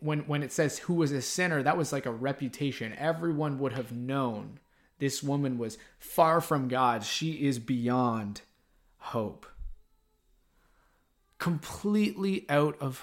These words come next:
her element. So we have two very contrasting characters that are with Jesus.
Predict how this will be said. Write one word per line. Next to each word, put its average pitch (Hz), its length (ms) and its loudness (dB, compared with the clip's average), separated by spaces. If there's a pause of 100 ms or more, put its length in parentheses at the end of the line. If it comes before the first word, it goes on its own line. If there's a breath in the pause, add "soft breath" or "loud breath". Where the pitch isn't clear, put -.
(140)
her 120 320 -2 (460)
element. 104 520 -6 (3000)
So - 80 -20
we 143 60 0
have 143 120 -2
two 175 200 -2
very 127 300 2
contrasting 104 840 -6 (120)
characters - 680 -14 (1120)
that - 260 -10 (960)
are 117 120 -2
with 110 260 -2
Jesus. 110 580 -12